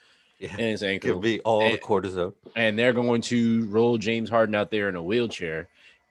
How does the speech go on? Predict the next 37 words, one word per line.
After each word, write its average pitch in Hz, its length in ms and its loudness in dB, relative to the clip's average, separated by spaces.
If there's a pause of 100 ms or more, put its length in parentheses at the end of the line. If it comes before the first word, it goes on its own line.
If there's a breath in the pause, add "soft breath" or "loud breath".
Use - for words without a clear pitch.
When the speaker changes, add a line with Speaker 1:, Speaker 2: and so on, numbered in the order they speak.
Speaker 2:
and, 107 260 -4
and 87 280 -8
wrapped 120 300 0
in 104 140 -2
Prada, 98 460 2
'cause 87 140 -10
that's 120 180 -2
all 104 140 0
he 101 100 0
seems 104 240 -4
to 92 60 -4
be 92 80 -4
wearing 92 300 -4
on 90 80 -8
the 85 40 -12
sideline, 80 580 -6 (460 loud breath)
um, 87 600 0 (340)
and, 101 200 -2
and, 92 540 -4 (140)
and 90 440 -8 (300)
playing, 95 380 -2
'cause 87 220 -10
there's 101 180 -6
no 113 160 2
way 110 240 2
that 98 300 0
they're 98 320 0
gonna 92 220 -6
sit 95 200 -4
out 92 380 -2
for 87 580 -2 (400 soft breath)
a 92 100 0
win 95 200 -2
or 90 100 -4
go 87 160 -4
home 85 260 -6
game. 65 260 -14